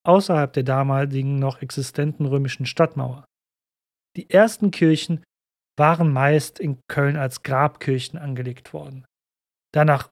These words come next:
römischem Recht die Toten nur außerhalb der Stadt beerdigt werden durften, entstanden folglich solche Grabkirchen außerhalb der Stadtmauer. Die Kirche Sankt Severin beispielsweise,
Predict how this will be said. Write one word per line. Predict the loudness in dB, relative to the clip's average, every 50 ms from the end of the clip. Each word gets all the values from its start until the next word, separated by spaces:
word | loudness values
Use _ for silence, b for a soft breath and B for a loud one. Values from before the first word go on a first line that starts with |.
| _ _ 4
römischem | 4 6 6 4 4 2 -2 -2
Recht | 2 2 2 2 2 -4
die | -8 -8
Toten | -2 0 2 2 2 2 0 0
nur | 2 0 0 0
außerhalb | 0 0 0 0 -2 -2
der | -2 -2
Stadt | -6 -6 -12 -10
beerdigt | _ -8 -4 -2 -2 -2 -2 -4 -6
werden | -6 -6 -4 -4
durften, | -2 -2 -2 -2 -4 -4 -4 -4 -4 -4 _ _ _ _ _ _ _ _ _ _ _
entstanden | -8 0 2 2 2 4 2 0
folglich | 0 -2 -2 0 2 2 2 0 -2 -2 -2 -2
solche | -2 -2 -2 -2 0 -2 -4
Grabkirchen | -4 -4 -2 -2 -4 -4 -6 -4 -4 -4 -2 -2 -4 -4 -6 _ _ _ _ _ _ _
außerhalb | 0 0 0 2 0 0 0 0 -4 -6
der | -12 -12 -12
Stadtmauer. | -12 -12 -12 -14 -12 -14 -14 -14 -14 -18 -20 _ _ _ _ _ _ _ _ _ _ _ _ _ _ _ _ _ _ _ _ _
Die | -2 -2 -2
Kirche | 4 4 4 4 6 4 2
Sankt | 2 4 2 0 4
Severin | 6 6 6 8 6 4 4 0
beispielsweise, | 0 0 0 -2 -2 _ -6 -6 -4 -4 -2 -2 -2 -2 -4